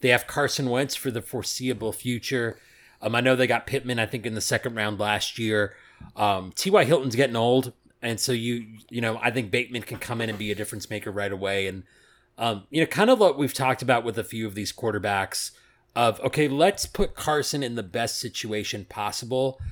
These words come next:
and see if he's our guy long term. Um, and if he's not, you know, you, you work that out down the road. But, um, you know, Bateman, I think at twenty-one is a really good value. So I think they go there.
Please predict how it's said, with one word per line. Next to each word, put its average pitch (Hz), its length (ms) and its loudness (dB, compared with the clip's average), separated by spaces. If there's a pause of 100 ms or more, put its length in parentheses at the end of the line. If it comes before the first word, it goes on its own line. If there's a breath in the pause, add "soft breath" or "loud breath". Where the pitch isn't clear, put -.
(380 loud breath)
and 120 160 2
see - 460 0
if 127 160 2
he's 120 240 -4
our 113 160 4
guy 104 240 0
long 95 320 -6
term. 90 520 -6 (380 soft breath)
Um, 98 600 0 (520 soft breath)
and 110 560 2
if 117 200 -2
he's 120 180 -4
not, 135 380 4
you 127 100 2
know, 120 200 4
you, 113 420 0
you 107 140 -10
work 113 180 0
that 117 140 2
out 110 140 2
down 107 220 -2
the 104 80 -4
road. 107 400 2
But, 101 260 -2 (480 soft breath)
um, 101 420 -2 (260)
you 143 80 -2
know, 147 100 6
Bateman, 185 420 2
I 135 80 4
think 127 220 -2
at 117 100 -2
twenty-one 107 560 -2
is 92 60 -6
a 95 60 -8
really 95 220 -6
good 90 140 -6
value. 90 460 -4
So - 140 -4
I 98 40 -4
think 98 160 -8
they 95 100 -6
go 92 140 -6
there. 87 280 -8